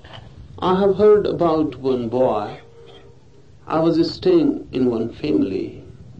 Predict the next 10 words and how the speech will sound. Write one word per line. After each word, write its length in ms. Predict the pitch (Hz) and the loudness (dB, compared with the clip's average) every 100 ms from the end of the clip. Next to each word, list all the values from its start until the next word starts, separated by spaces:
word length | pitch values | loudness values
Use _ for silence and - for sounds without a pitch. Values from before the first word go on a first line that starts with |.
| - | -12
and 240 | 135 131 127 | -4 -2 0
they 280 | 139 - - - - - - - - - - - | 0 -2 -6 -16 -20 -20 -20 -20 -20 -20 -20 -8
brought 320 | 143 143 117 | -4 -2 -4
that 180 | 101 92 | -6 -6
boy 380 | 101 101 - - - - - - - - - - - - - - - - - - - - - - - | -4 -4 -4 -10 -20 -20 -20 -20 -20 -20 -20 -20 -20 -20 -20 -20 -20 -20 -20 -20 -20 -20 -20 -12 -4
he 120 | 190 | -2
has 220 | 165 139 - | -2 -4 -4
become 420 | 131 135 127 117 | -4 -4 -4 -6
a 60 | 123 | -4
little 300 | 123 117 | -4 -6